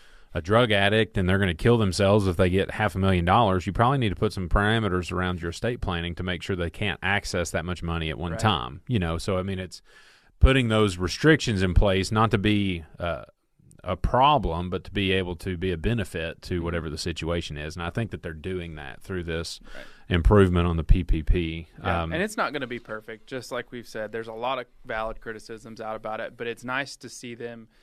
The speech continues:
Speaker 2: s-, kind of learn from the experience of the first round of this and tweak it to try to help and get it more targeted.
Speaker 1: Yeah. I think one thing, too, I'll ask you what, what you feel like is maybe your,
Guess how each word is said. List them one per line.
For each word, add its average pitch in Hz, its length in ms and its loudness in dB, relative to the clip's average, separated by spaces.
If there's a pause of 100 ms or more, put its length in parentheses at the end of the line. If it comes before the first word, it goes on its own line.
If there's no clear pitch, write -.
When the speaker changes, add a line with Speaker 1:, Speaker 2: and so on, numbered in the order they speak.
(300)
Speaker 2:
s-, - 140 -20 (260)
kind 160 160 -4
of 123 160 -8 (260)
learn 131 440 -4
from 117 200 -12
the 113 100 -10
experience 113 680 -14
of 110 100 -20
the 110 80 -16
first 113 340 -14
round 104 280 -16
of 101 100 -20
this 104 300 -18
and 110 120 -20
tweak 113 320 -16
it - 180 -20
to 113 80 -20
try 107 180 -16
to 104 60 -16
help 104 260 -20 (100)
and 107 300 -20 (400)
get 120 120 -14
it 107 60 -14
more 110 180 -16
targeted. 107 560 -20 (440)
Speaker 1:
Yeah. 85 300 -4 (140)
I 127 200 4
think 170 260 -2
one 110 200 2
thing, 90 200 0
too, 92 380 2 (460)
I'll 104 240 4
ask 104 260 0
you 98 120 0
what, 92 340 0
what 98 260 -2
you 95 180 -4
feel 101 220 0
like 90 260 0
is 80 120 -4
maybe 85 260 -2
your, 85 460 -6